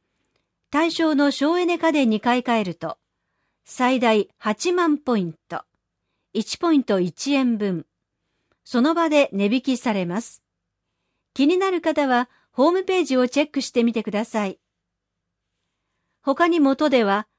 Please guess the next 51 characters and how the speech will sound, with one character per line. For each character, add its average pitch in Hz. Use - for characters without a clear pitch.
夏 226
涼 262
し -
く、 220
冬 269
暖 302
か 294
い 220
住 -
ま 359
い 320
の 254
断 254
熱 302
化 277
な 269
ど 220
を 208
進 202
め、 180
エ 240
ネ 294
ル 311
ギ 247
ー -
使 262
用 277
量 214
は 196
二 220
千 294
年 277
と 262
比 262
べ 254
て 247
約 269
三 370
割 277
の 233
削 240
減 285
に 254
つ -
な 208
が 202
っ 214
て -
い 175
ま 175
す。 -